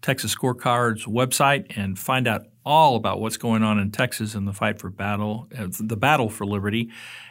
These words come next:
at the, the state level and the local level. You, you, there's not a better place to go to find out what's going on and how it affects, uh, your daily life. So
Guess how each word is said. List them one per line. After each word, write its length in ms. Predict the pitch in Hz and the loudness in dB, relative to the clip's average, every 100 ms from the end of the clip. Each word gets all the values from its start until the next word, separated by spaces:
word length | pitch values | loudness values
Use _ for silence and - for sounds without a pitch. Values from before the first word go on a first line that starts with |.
| - | -8
at 180 | 98 101 | -8 -6
the, 300 | 95 95 90 | -8 -8 -8
the 140 | - 104 | -8 -4
state 280 | - 123 | 0 0
level 460 | 107 123 123 120 117 | 2 0 2 0 -2
and 260 | 113 113 110 | 0 0 0
the 80 | |
local 480 | 110 110 110 110 101 | -2 -2 -2 -2 -4
level. 460 | 101 98 95 85 - _ - - | -4 -6 -6 -6 -10 _ -14 -4
You, 340 | 104 101 107 - | -2 -2 -4 -8
you, 240 | 127 107 104 - | -4 -4 -4 -10
there's 200 | 110 104 | -8 -2
not 160 | 120 113 | 0 2
a 60 | |
better 520 | 98 98 127 131 135 120 | 0 -2 2 4 4 2
place 460 | - - 117 110 | -4 -2 0 0
to 120 | - | -2
go 360 | 101 110 107 92 | -2 0 0 -2
to 160 | 95 101 | -6 -6
find 360 | - 107 107 | -2 0 2
out 280 | 107 101 - | 0 -2 -4
what's 180 | 101 101 | -8 -6
going 320 | 107 98 98 | -4 -2 0
on 340 | 101 98 98 98 - - - _ 208 | 0 0 -2 -6 -16 -20 -20 _ 2
and 500 | 202 151 113 113 - | 6 6 4 0 -6
how 320 | - 127 117 | 0 2 4
it 80 | 107 | 2
affects, 640 | 107 127 113 - - - _ - - - | 0 0 0 0 -6 -8 _ -20 -20 -12
uh, 120 | - - | -8 -6
your 220 | 131 107 | -4 -2
daily 300 | 107 101 101 | -2 -2 -4
life. 260 | 92 90 | -4 -8
So 240 | - - | -8 -10